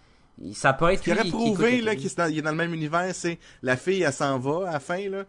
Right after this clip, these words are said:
Speaker 2: Là, il y a un gars qui arrive dans un pick-up, puis c'est Ash, puis là,
Speaker 1: Ouais.
Speaker 2: il regarde. « OK, viens-t'en, on s'en va. » Tu sais, quelque chose de
Speaker 1: Quelque
Speaker 2: même, là.
Speaker 1: chose, là, ouais.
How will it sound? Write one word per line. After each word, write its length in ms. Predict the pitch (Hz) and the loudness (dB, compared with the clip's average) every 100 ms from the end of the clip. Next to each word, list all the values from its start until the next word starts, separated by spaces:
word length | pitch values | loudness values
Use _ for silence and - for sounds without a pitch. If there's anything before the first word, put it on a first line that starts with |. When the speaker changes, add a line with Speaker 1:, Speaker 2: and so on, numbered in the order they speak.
| _ - - | _ -20 0
Speaker 2:
Là, 160 | 151 170 | 2 4
il 60 | |
y 40 | 151 | 2
a 40 | |
un 60 | 143 | 2
gars 100 | 165 | 0
qui 80 | 160 | 0
arrive 160 | 160 | 0
dans 220 | 151 131 139 | 2 2 2
un 80 | |
pick-up, 500 | 131 127 - 156 _ - _ _ | 2 0 2 -2 _ -20 _ _
puis 100 | - | -10
c'est 180 | - 147 | 2 4
Ash, 380 | 123 127 151 - | 4 2 -2 -8
puis 100 | 151 | 2
là, 60 | 139 | 2
Speaker 1:
Ouais. 60 | |
Speaker 2:
il 40 | 120 | 4
regarde. « 360 | 127 135 147 - _ | 0 0 -4 -14 _
OK, 100 | 110 175 | -2 0
viens-t'en, 400 | 151 147 135 156 | 2 2 2 0
on 40 | |
s'en 240 | 139 139 120 | 0 0 0
va. » 180 | 117 101 | -4 -6
Tu 40 | - | -4
sais, 60 | |
quelque 140 | 175 185 | -2 0
chose 140 | 175 | 0
de 60 | 160 | 2
Speaker 1:
Quelque 100 | 160 | 0
Speaker 2:
même, 80 | 151 | 2
là. 80 | |
Speaker 1:
chose, 320 | 139 139 117 110 | 6 6 4 0
là, 160 | 104 | -2
ouais. 220 | 101 98 | -2 -6